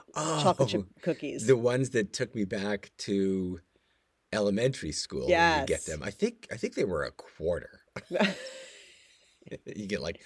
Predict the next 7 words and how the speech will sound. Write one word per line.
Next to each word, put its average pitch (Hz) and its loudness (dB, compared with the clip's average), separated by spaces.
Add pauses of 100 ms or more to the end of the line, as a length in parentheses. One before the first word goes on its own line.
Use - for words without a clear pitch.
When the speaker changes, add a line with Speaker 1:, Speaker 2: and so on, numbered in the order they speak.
(400)
Speaker 1:
three 120 -2
chocolate 98 -4
chip - -10
cookies 87 -10
for 73 -10
a 71 -10
quarter. 82 -6